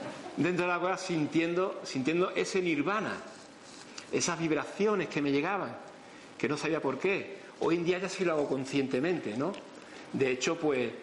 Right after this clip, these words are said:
llevo a grupos a, a meditar dentro de las cuevas, llevo a grupos también a meditar, a, para estar en contacto con la naturaleza. Aparte, eh,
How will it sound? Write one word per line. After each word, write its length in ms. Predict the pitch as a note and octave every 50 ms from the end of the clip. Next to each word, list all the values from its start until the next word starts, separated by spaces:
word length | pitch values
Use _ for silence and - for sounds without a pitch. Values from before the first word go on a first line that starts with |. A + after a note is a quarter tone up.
| - - - B2
llevo 280 | C3 C#3 C3+ C#3+ C3+
a 60 | C3+
grupos 420 | B2 C3 D3 D3 C#3+ D3 C#3+ - -
a, 280 | B2+ B2 B2 A#2 A2+ A2 - - - - - - - -
a 80 | - -
meditar 440 | A#2 B2 B2 B2 A#2+ - C3 C3 A#2+
dentro 260 | C3+ C3 B2+ B2+ A#2+
de 80 | A#2
las 140 | A2+ G#2+ -
cuevas, 400 | - - - G3 F3 D3+ D3 D3 - - - - - - - - - - - - - - - - - - - - - - B2
llevo 240 | C3 C#3+ C3 C3+
a 40 | B2+
grupos 380 | A#2+ B2+ C#3 C#3 C#3 C3+ B2 -
también 460 | - C3 B2 B2 B2+ C3 C3 B2+ B2+ - -
a 100 | - B2
meditar, 560 | B2 B2 B2 B2 A#2+ A#2+ C#3 B2+ B2 A#2+ B2+ -
a, 180 | A#2 A#2+ A#2 -
para 160 | C3 B2 A#2+
estar 180 | A#2+ - C3
en 120 | B2 B2+ A#2+
contacto 420 | B2 A#2 A#2 A2+ A#2+ A#2 - B2
con 120 | A2+ B2+ A#2+
la 60 | A#2+
naturaleza. 720 | A#2 A2+ - B2 A#2 A#2 B2+ D#3+ - - - D3+ D3+ - - - - - - - - - - - - - - - - - - - - - - - - - - - - - - - -
Aparte, 760 | - G#2+ - - B2+ B2 B2 - C#3 C#3 C3+ C3 B2+ B2+ - - - - - -
eh, 420 | - - B2+ B2 A#2+ A2+ A2+ A2